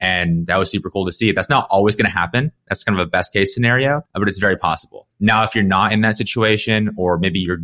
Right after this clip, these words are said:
literally just starting from scratch and you have to build that momentum up, I think then it becomes about tying the social media metrics back to revenue in some way. So when you look at each of the social metrics,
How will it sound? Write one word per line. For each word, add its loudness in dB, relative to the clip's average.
literally 2
just -2
starting 0
from -16
scratch -4
and -8
you -4
have -10
to -14
build -6
that -4
momentum -14
up, -6
I 0
think 0
then 2
it 0
becomes 0
about 0
tying -2
the -4
social -2
media -2
metrics -6
back -2
to -2
revenue 0
in -6
some -2
way. -10
So -2
when 4
you 4
look 4
at 2
each 0
of 0
the -2
social 0
metrics, -2